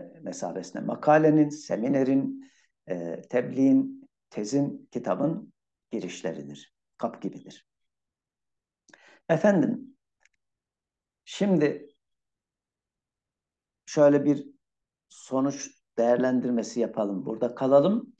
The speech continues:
Önümüzdeki ders asıl meseleye yeni başlıyoruz. Bunlar biraz, e, efendim, daha genel anlamda konulardı ama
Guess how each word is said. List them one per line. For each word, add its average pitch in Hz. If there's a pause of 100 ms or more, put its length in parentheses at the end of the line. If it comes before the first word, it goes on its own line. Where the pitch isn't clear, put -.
Önümüzdeki 107
ders 139 (520)
asıl -
meseleye 95
yeni 117
başlıyoruz. 92 (240)
Bunlar 160 (140)
biraz, - (500)
e, - (640)
efendim, -
daha 101 (1400)
genel 123
anlamda 82
konulardı 80
ama 175